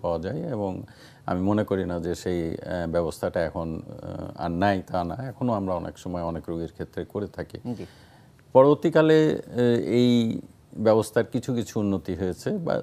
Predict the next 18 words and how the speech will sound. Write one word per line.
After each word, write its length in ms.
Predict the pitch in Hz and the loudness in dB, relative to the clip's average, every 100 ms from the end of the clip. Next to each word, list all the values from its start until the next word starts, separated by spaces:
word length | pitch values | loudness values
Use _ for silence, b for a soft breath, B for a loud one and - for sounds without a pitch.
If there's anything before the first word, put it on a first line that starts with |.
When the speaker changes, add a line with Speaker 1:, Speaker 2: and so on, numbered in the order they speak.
| - | 2
Speaker 1:
তবে 260 | 123 123 | 2 2
সবার 340 | 113 120 131 127 | 0 0 0 0
ক্ষেত্রে 320 | 143 - 127 | -4 -2 -4
সব 180 | - 104 | 0 0
কিছু 220 | - - 104 | -2 -6 -6
হয়তো 220 | 101 95 | -4 -4
প্রযোজ্য 440 | - 101 87 82 | -2 -4 -4 -6
না। 280 | 87 85 117 b b b b - | -6 -4 -8 b b b b 4
যেমন, 420 | 120 120 120 113 | 4 6 2 0
আহ, 440 | - 107 110 107 | -4 -2 0 0
ব্যান্ড 340 | 95 98 101 98 | 2 2 2 2
লাইগেশন 460 | 92 90 - 98 | 0 -2 -4 -6
বলে 200 | 87 87 | -2 -2
একটা 180 | 82 - | -4 -6
পদ্ধতি, 580 | 90 87 95 - 165 - | -6 -4 -6 -6 -8 -4
এই 140 | 123 | -2
পদ্ধতিটা 880 | 123 117 104 110 117 107 104 98 95 - | 2 2 2 -4 -2 2 2 2 0 -2
এসেছে। 460 | 92 101 - 113 | -6 -6 -4 -6